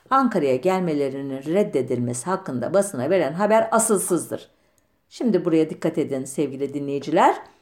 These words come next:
Stasova şöyle devam ediyordu: "Propaganda Şurası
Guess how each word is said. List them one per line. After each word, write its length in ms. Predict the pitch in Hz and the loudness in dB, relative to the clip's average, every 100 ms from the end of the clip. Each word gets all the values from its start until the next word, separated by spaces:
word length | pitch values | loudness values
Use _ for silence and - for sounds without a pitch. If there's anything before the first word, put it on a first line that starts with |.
| _ _ | _ _
Stasova 540 | - - 190 196 170 254 | -4 0 2 4 4 4
şöyle 460 | - 208 208 185 | 2 4 6 4
devam 360 | 175 143 143 139 | 4 2 0 -2
ediyordu: 560 | 131 135 135 254 359 - - _ _ - | 0 0 4 4 4 0 -12 _ _ 0
"Propaganda 680 | 233 233 240 262 277 202 | 2 2 2 4 6 4
Şurası 720 | 185 175 143 127 127 - 120 | 4 2 2 2 0 -2 -4